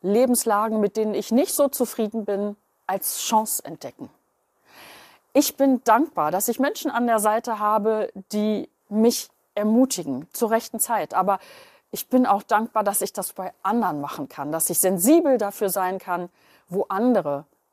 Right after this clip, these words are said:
Ermutigung brauchen. Ich glaube, es ist super schön, wenn sich das die Waage hält. Selbst ermutigt werden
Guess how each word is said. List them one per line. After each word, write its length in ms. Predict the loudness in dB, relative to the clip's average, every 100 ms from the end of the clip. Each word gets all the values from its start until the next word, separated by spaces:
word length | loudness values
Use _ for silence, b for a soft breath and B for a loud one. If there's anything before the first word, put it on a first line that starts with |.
| -8
Ermutigung 840 | -4 0 0 -2 -4 -2 -4 -6 -12 _
brauchen. 600 | -10 -2 -2 -2 -6 -10 -14 _ -18
Ich 140 | -12
glaube, 400 | 0 2 4 2 b b b _
es 200 | -2 0
ist 280 | 0 2
super 320 | 4 4 2 -8
schön, 440 | -2 0 0 -2
wenn 160 | -4 -4
sich 160 | -4 -6
das 200 | -8 -6
die 160 | -6
Waage 300 | -2 -2 -4
hält. 340 | -8 -10 -10 -6
Selbst 420 | 2 4 4 0 -2
ermutigt 520 | 0 0 -4 -8 -2
werden 340 | -2 -2 -6